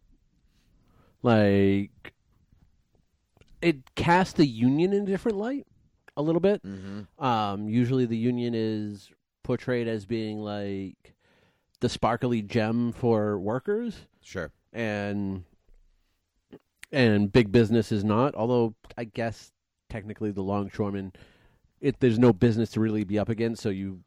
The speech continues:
Speaker 2: Right.
Speaker 1: then, like, you're unioning against the union almost is the,
Speaker 2: Mm-hmm.
Speaker 1: is kind of the basis of this movie.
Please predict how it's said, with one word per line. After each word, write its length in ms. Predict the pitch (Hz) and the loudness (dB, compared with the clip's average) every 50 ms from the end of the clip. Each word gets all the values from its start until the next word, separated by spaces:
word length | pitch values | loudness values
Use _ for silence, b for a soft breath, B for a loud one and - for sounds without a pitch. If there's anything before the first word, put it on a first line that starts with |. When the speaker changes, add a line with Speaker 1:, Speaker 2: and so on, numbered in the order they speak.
| _ _ _ | _ _ _
Speaker 2:
Right. 180 | 73 71 - - | -20 -20 -10 -6
Speaker 1:
then, 500 | - 110 104 101 98 95 95 98 101 - _ b b b b b b b _ | -6 -6 -4 -6 -8 -8 -8 -10 -12 -14 _ b b b b b b b _
like, 340 | 135 131 123 120 104 - _ _ _ _ _ | -2 -2 -2 -2 -6 -10 _ _ _ _ _
you're 200 | 135 147 151 143 | 2 4 4 4
unioning 640 | 131 127 151 175 170 160 160 156 156 156 151 147 139 | 2 2 2 4 4 4 4 4 4 4 2 2 -2
against 340 | 117 98 131 135 - - | -2 -2 -4 -6 -6 -4
the 100 | - 123 | -6 -6
union 460 | 113 104 113 123 123 117 107 98 98 95 | -4 -2 -2 -2 -2 -2 -4 -6 -8 -8
almost 540 | 92 95 98 104 101 95 92 87 - _ | -10 -10 -8 -8 -8 -8 -8 -10 -12 _
is 120 | 107 101 95 101 | -12 -12 -12 -14
the, 140 | 80 92 101 | -12 -12 -12
Speaker 2:
Mm-hmm. 200 | 98 87 - - | -12 -12 -12 -8
Speaker 1:
is 160 | 165 127 104 | -8 -8 -8
kind 280 | - - 120 120 120 117 | -8 -10 -8 -6 -6 -6
of 60 | 110 98 | -4 -4
the 100 | 107 92 - _ | -6 -8 -8 _
basis 380 | - 120 113 107 - 110 104 92 | -2 -2 -2 -2 -4 -8 -8 -6
of 100 | 113 104 | -6 -6
this 180 | 101 95 - - | -6 -8 -6 -4
movie. 460 | 107 107 107 95 98 95 92 90 | -2 -2 -2 -2 -2 -4 -6 -8